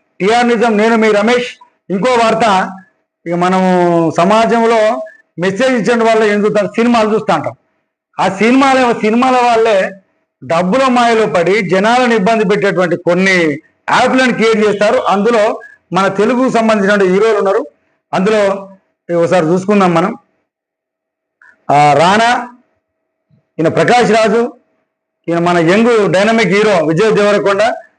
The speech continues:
తర్వాత మిగతా వాళ్ళు ఉన్నారు. మంచు లక్ష్మి, మంచు లక్ష్మి కూడా ఉన్నది, అనసు, సారీ, మన, ఆ, విష్ణుప్రియ, వీళ్ళంతా ఉన్నారు. వీళ్ళంతా ఏం చేసే పాపం, డబ్బులకు కకృతి పడి ఒక యూపులను,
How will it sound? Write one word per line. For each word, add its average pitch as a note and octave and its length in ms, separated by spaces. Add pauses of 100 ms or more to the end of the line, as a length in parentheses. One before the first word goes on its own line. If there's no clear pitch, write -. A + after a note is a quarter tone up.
(120)
తర్వాత G#3 300 (420)
మిగతా F#3+ 260
వాళ్ళు G#3 180
ఉన్నారు. G#3 180
మంచు F#3+ 340
లక్ష్మి, F3+ 520
మంచు E3+ 480 (320)
లక్ష్మి E3+ 320
కూడా G3 120
ఉన్నది, F#3 300 (360)
అనసు, G3 320 (400)
సారీ, E3+ 300
మన, D3 180 (760)
ఆ, B2+ 40 (420)
విష్ణుప్రియ, G3+ 420 (1040)
వీళ్ళంతా A3+ 640
ఉన్నారు. G#3 320
వీళ్ళంతా F#3+ 400
ఏం G3+ 220
చేసే G3 160
పాపం, E3+ 340
డబ్బులకు E3+ 420
కకృతి E3 400
పడి E3 360 (520)
ఒక E3+ 80
యూపులను, F#3+ 800